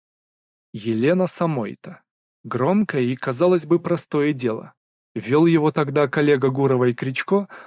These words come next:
молодое дарование майор Степан Лемиков. Самойта, молодая светская львица,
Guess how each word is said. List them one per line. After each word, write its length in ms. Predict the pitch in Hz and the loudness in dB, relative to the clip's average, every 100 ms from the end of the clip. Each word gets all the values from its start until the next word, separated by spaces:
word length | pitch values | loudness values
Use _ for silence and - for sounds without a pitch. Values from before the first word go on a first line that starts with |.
| - | -6
молодое 460 | 127 143 147 156 | 0 2 4 2
дарование 640 | 151 143 147 151 196 190 185 | 2 2 2 2 2 2 2
майор 400 | 175 160 151 156 | 2 0 0 -2
Степан 460 | - 165 160 139 | -4 -4 -2 -2
Лемиков. 680 | 139 151 135 104 - - - _ _ _ _ _ _ - | -2 -4 -4 -6 -8 -12 -20 _ _ _ _ _ _ -12
Самойта, 720 | - 131 120 196 196 - 117 | -4 -2 2 2 2 -4 -12
молодая 540 | - 127 123 123 123 120 | -6 0 0 2 0 0
светская 480 | - 127 123 - 123 | -2 -2 -2 -4 -2
львица, 480 | 123 123 - 123 | -2 -4 -6 -12